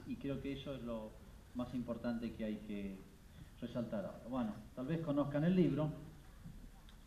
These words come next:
Este no es el mío, este es el, este es el de Dan Brown. Este,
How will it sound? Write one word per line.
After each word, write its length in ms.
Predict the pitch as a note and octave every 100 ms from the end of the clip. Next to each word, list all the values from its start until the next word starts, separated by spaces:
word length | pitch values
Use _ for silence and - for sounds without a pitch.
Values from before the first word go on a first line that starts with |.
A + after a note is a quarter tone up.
| - - - -
Este 160 | - C3+
no 60 |
es 60 | C3
el 80 | B2+
mío, 180 | B2+ G#2+
este 320 | A2 - A2
es 60 | G#2+
el, 1200 | G2+ F#2+ F#2 - - - F3 D#3 - - - B2+
este 140 | A#2
es 100 | A#2
el 100 | A2+
de 120 | A2
Dan 260 | G#2+ C3 C#3
Brown. 280 | B2+ A#2 B2 - - - - - - -
Este, 880 | D3 C3 C3 C#3 B2+ B2 A#2+ A#2+ A#2